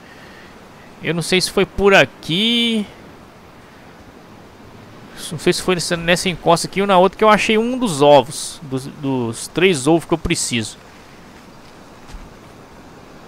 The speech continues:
Mas tem umas regiões que eu, que eu passei e não olhei. O que que é aquilo lá? Que nóia, cara. Eita caramba. Que isso?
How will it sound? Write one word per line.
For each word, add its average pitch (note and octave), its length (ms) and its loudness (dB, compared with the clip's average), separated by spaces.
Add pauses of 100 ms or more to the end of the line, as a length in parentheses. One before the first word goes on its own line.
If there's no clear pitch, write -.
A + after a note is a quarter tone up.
(300)
Mas F#3+ 380 2
tem E3 140 -4
umas E3 140 -2
regiões F3+ 440 0
que G#3+ 80 -2
eu, G#3 260 -2
que F3 420 -2
eu D#3+ 100 4
passei G3 640 4 (640)
e F#3+ 80 -4
não G#3+ 180 4
olhei. F3 440 8
O - 840 -18
que - 80 -18
que B3+ 40 -2
é A#3 40 4
aquilo G#3 200 -2
lá? G3+ 200 2 (2750)
Que A#3 140 0
nóia, F#3 380 6
cara. A#2 220 -2 (1000)
Eita A#3 160 2
caramba. G3 380 4 (840)
Que B3+ 100 -2
isso? B3 320 0